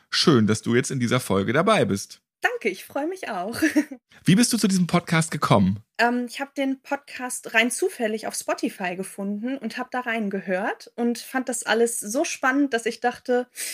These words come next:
Speaker 2: da fehlt noch der Ergotherapeut. <laughs> Da hab ich mich doch
Speaker 1: <laughs>
Speaker 2: glatt über Instagram gemeldet.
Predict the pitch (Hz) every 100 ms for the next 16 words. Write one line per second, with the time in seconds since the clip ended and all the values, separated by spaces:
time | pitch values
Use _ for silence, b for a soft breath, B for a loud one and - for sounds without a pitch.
0 | B B B 226 208 - 233 233 - 233
1 | 196 185 185 185 170 - - 214 330 359
2 | 285 247 226 240 151 - 131 254 - 262
3 | 302 - 285 - 277 262 233 254 240 233
4 | 180 196 240